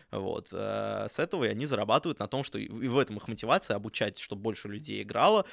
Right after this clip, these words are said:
чтобы больше людей вовлекалось, и обучать, чтобы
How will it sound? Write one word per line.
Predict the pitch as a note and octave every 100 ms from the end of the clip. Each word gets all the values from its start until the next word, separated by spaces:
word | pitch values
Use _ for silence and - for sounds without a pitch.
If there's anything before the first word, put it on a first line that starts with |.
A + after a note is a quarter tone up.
| -
чтобы | - - G#2+
больше | A#2+ A2 -
людей | G#2 G2+ G#2+ G2+
вовлекалось, | G#2 G2+ G2+ - F3+ G3 -
и | A2
обучать, | G#2+ - E3
чтобы | - G#2 G#2+